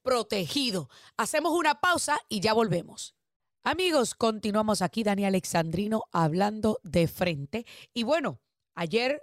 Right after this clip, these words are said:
era mi gallito Ron DeSantis. Esta noche, eh, se están enfrentando en un debate,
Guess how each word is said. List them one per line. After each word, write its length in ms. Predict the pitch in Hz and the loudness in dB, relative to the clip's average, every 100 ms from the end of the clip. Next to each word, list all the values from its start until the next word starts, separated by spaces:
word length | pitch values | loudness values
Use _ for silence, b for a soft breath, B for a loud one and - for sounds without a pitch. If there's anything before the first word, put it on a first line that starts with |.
| - | -4
era 240 | 190 202 | -2 -2
mi 160 | 208 185 | -4 -4
gallito 560 | 175 165 233 - 190 | -4 -4 -10 -8 -8
Ron 300 | 170 180 196 | -4 -4 -4
DeSantis. 760 | 180 131 196 180 160 269 - - b b b | -6 -6 -4 -4 -6 -10 -10 -14 b b b
Esta 340 | 208 202 214 208 | -6 -4 -4 -2
noche, 500 | 240 - 208 302 _ _ _ _ _ - | -2 -2 -6 -8 _ _ _ _ _ -6
eh, 260 | 214 202 196 | -2 -2 -2
se 140 | 214 | -4
están 340 | 202 - 226 | -4 -4 -4
enfrentando 800 | 254 226 208 196 190 220 233 190 | -4 -6 -6 -6 -2 -2 0 0
en 100 | 185 | -2
un 180 | 233 226 | -2 0
debate, 640 | 190 220 226 - 220 - | 2 2 0 -2 -6 -8